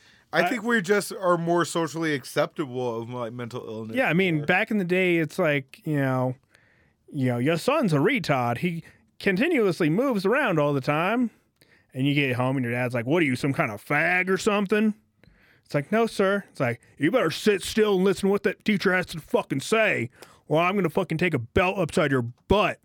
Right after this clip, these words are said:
Speaker 2: "Yes, sir." And that was it. That was your medicine. But now, like, everyone is like, "Oh, you definitely do have A D H D, you poor baby. You're a victim."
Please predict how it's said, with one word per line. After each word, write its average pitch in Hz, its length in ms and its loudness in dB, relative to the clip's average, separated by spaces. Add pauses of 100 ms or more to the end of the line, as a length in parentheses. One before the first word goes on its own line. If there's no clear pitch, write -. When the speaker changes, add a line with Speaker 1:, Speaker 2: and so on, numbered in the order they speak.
(760)
Speaker 2:
"Yes, 196 220 0
sir." 131 280 0 (840)
And 190 80 0
that 233 120 4
was 226 120 2
it. 226 220 2 (640)
That 160 100 0
was 170 160 2
your 185 80 2
medicine. 113 480 -2 (1400)
But 160 140 0
now, 180 380 2
like, 156 400 0
everyone 156 560 0
is 147 120 -4
like, 139 320 -2 (440)
"Oh, 233 200 0
you 208 220 -2
definitely 220 440 -2
do 220 240 0
have 202 260 -2
A 202 120 -2
D 196 160 -6
H 196 280 -4
D, 214 100 -8
you 208 180 -6
poor 220 360 -6
baby. 202 340 -4
You're 247 180 -2
a 220 60 -2
victim." 165 640 -4